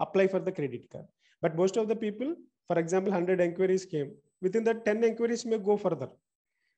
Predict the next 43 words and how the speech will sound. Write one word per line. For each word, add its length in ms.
But 180
those 160
hundred 280
applica-, 380
inquiries, 480
uh, 300
we 80
are 60
just 300
keeping 280
in 120
Excel. 420
But 400
the 100
ten 300
applications 640
which 240
are, 260
uh, 220
enrolled 460
for, 100
uh, 300
or 100
applied 380
for 80
the 140
credit 400
card, 360
they 120
are 180
very 220
important 460
to 120
us. 400
Correct 200
or 80
not? 180
So 140
these 180
hundred 360
records 440
of 160
the, 460